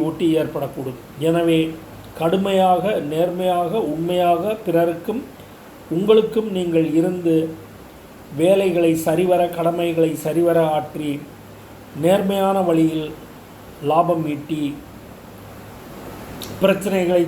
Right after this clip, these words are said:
கூடுதல் கவனத்துடன் கையாண்டு பொறுப்புகள், அதன் சார்ந்த சுமைகள் எல்லாம்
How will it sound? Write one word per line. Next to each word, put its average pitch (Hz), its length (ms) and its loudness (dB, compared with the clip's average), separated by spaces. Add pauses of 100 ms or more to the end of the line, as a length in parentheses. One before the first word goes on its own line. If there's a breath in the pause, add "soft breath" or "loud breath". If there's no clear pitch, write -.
கூடுதல் 190 420 2
கவனத்துடன் 160 720 0
கையாண்டு 156 500 2 (220)
பொறுப்புகள், 175 640 0 (420)
அதன் 175 280 0
சார்ந்த 180 400 2
சுமைகள் 165 440 0 (520 loud breath)
எல்லாம் 185 300 2